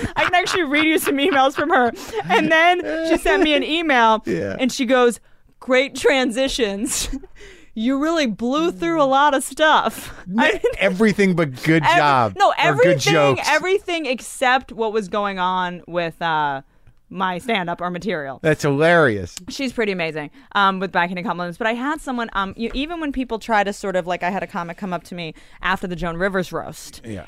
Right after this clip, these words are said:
Speaker 1: And
Speaker 2: Which you were great.
Speaker 1: Thank you.
Speaker 2: That was a
Speaker 1: Thanks.
Speaker 2: great,
Speaker 1: That's so
Speaker 2: uh,
Speaker 1: nice.
Speaker 2: that was a great joke. Now, uh, well, go ahead. Go
Speaker 1: Yeah,
Speaker 2: ahead.
Speaker 1: thank you so much. Um, but someone came up to me and goes, um, he, this was his way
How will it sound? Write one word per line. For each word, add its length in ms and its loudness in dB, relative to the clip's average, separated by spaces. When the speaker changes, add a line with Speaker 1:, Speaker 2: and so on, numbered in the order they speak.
Speaker 1:
And 280 0
Speaker 2:
Which 200 0
you 120 0
were 100 2
great. 640 -2
Speaker 1:
Thank 280 -4
you. 120 -6
Speaker 2:
That 120 2
was 120 2
a 80 -2
Speaker 1:
Thanks. 120 -8
Speaker 2:
great, 240 2
Speaker 1:
That's 180 -4
so 140 0
Speaker 2:
uh, 100 2
Speaker 1:
nice. 320 0
Speaker 2:
that 100 -2
was 120 -4
a 40 -10
great 260 0
joke. 320 0
Now, 180 0
uh, 420 -6
well, 120 -6
go 120 2
ahead. 220 0
Go 80 2
Speaker 1:
Yeah, 80 4
Speaker 2:
ahead. 120 -4
Speaker 1:
thank 220 0
you 80 -6
so 180 -6
much. 180 -6
Um, 120 -4
but 120 -6
someone 180 -8
came 160 -6
up 100 -6
to 100 -10
me 220 -6
and 140 -10
goes, 260 -2
um, 280 -4
he, 200 -4
this 180 -6
was 160 -12
his 220 -6
way 400 0